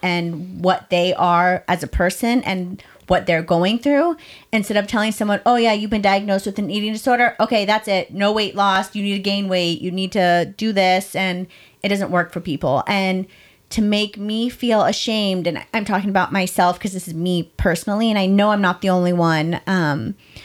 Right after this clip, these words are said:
who's going through this, but what is best for me is weight loss, and I have to recover from my eating disorder. Both of those are very important. And so I'm not gonna give up one or the other just to follow what these people are saying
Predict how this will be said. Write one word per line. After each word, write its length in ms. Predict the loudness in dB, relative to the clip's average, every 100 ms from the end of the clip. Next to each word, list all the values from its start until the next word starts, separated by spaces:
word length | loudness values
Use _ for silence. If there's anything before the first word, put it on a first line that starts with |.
| -10
who's 200 | -2 -2
going 260 | 0 0 0
through 260 | 0 2
this, 360 | 4 4 2 -2 _ _ _ _
but 280 | 0 0 -2 -4
what 260 | 0 0 0
is 220 | -2 -2
best 340 | 0 0 0
for 100 | -6
me 400 | -4 -2 -2 -4 -2
is 280 | 0 0 0
weight 300 | 0 2 2
loss, 420 | 2 2 0 -6 -4
and 240 | -2 -2 -2
I 220 | -2 -2
have 320 | -2 -2 -2
to 100 | -6
recover 400 | -8 -6 -6 -6
from 160 | -8 -8
my 120 | -8
eating 340 | -6 -4 -6
disorder. 520 | -8 -4 -2 0 -2 _
Both 260 | 0 2 0
of 120 | 0
those 280 | 2 2 2
are 120 | 0
very 280 | 2 0 0
important. 680 | -2 0 0 0 0 -2 -6 -18 -20 -8
And 160 | -2 0
so 80 | 2
I'm 160 | 2
not 200 | 4 2 0
gonna 160 | -2
give 260 | 2 2 4
up 220 | 2 0
one 240 | 0 2 2
or 100 | 2
the 160 | 4
other 300 | 4 4 2
just 320 | 2 0 0
to 80 | -2
follow 420 | 0 2 4 4
what 500 | 2 0 2 2 0
these 280 | -4 -2 -2
people 260 | -6 0 2
are 160 | 2
saying 560 | 2 0 0 0 -2 -4